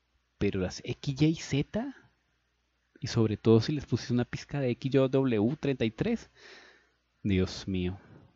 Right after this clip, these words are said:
eres sensacional. <laughs> Gracias. Terry, nuestro Terry <laughs> quería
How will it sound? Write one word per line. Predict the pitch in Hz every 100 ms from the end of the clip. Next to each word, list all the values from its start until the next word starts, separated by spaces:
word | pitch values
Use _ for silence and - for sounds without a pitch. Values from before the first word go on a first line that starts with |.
| _ _ _ _ -
eres | 160 175
sensacional. | - - - 190 156 - 139 113 104 - _ _ _ _ _ _ _
<laughs> | - - 170 156 143 - 101 - - - - _ _ -
Gracias. | 113 107 - - - - - - _ _ _ _ _ _ - - -
Terry, | 107 113 143 143 - - _ _ _ _ _ - - _ _ _
nuestro | 120 123 - 123
Terry | 127 107 - -
<laughs> | - - - - 170 - 113 - 104 _ _ _ _ _ _ - - _ _
quería | 117 110 107 87 85 57